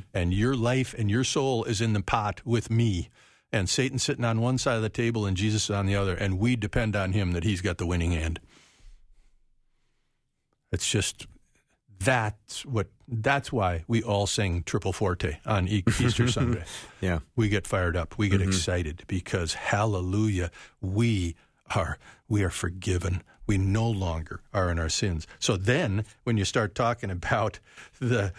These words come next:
Speaker 1: the ramifications for those who die,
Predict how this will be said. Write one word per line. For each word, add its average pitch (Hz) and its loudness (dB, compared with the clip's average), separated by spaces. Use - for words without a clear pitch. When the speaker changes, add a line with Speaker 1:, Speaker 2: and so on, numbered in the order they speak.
Speaker 1:
the 95 0
ramifications 120 0
for 120 -2
those 110 2
who 101 0
die, 104 0